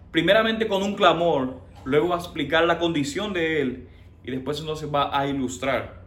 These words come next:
Noten el clamor en el versículo uno al tres del capítulo seis, donde le dice, "Oh,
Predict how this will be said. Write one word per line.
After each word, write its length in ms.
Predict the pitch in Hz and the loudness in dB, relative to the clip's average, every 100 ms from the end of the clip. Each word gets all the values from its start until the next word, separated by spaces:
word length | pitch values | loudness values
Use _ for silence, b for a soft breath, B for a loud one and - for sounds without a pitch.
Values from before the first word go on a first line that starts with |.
| - - - - - | -20 -20 -20 -18 -2
Noten 300 | 160 175 180 | 0 2 2
el 100 | 175 | 4
clamor 340 | 170 156 160 | 2 4 4
en 60 | 147 | 2
el 80 | |
versículo 360 | 139 131 151 151 | 0 -2 0 2
uno 180 | 151 147 | 2 0
al 120 | 127 | 0
tres 400 | 131 131 104 - B B | -2 -2 -4 -8 B B
del 120 | 131 | -8
capítulo 680 | 131 123 143 143 135 131 - | -6 -4 -4 -2 -2 -2 -6
seis, 480 | - - 139 120 - | -10 -2 0 0 -4
donde 200 | 131 135 | -4 -2
le 100 | 127 | 0
dice, 420 | 131 131 127 120 - B B B - | 0 -2 -4 -6 -10 B B B 2
"Oh, 460 | 180 165 - - | 6 6 4 -6